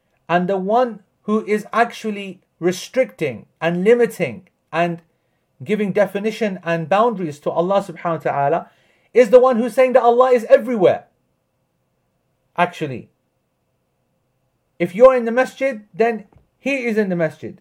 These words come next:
And if you are in the market, then he is in the market. Actually, if you think about it logically, they're the ones who are restricting Allah, whereas we're saying that he's above everything. This is where he has said that he is, he is the high, he is the lofty, he is the above.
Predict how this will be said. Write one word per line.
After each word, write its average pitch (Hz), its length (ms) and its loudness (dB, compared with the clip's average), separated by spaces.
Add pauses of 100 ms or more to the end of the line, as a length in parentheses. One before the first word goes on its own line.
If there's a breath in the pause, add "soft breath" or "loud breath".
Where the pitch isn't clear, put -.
And 170 140 -6
if 208 120 -4
you 240 120 2
are 254 100 6
in 247 60 -2
the 247 60 -2
market, 262 460 0
then 233 160 -2
he 240 180 -8
is 254 180 -6
in 220 80 0
the 190 60 -4
market. 170 360 -2
Actually, 269 320 -4
if 226 100 -10
you 226 60 -10
think 302 380 -4
about 185 380 0
it 175 100 -8
logically, 196 500 0 (320 soft breath)
they're 247 320 8
the 294 140 4
ones 226 280 2
who 220 140 -2
are 214 100 4
restricting 196 520 -6
Allah, 180 260 2
whereas 196 260 0
we're 277 200 6
saying 220 340 0 (160 loud breath)
that 190 120 -2
he's 247 140 -4
above 254 260 6
everything. 269 500 -2 (800)
This 180 140 -10
is 180 80 -12
where 233 140 4
he 226 120 -6
has 226 180 2
said 254 220 2
that 226 140 2
he 220 200 -2
is, 226 320 2 (500)
he 226 220 -2
is 208 140 -2
the 240 120 4
high, 254 380 4
he 208 240 -4
is 220 120 -6
the 240 100 6
lofty, 247 460 0
he 220 180 -6
is 226 100 -4
the 247 100 0
above. 247 460 4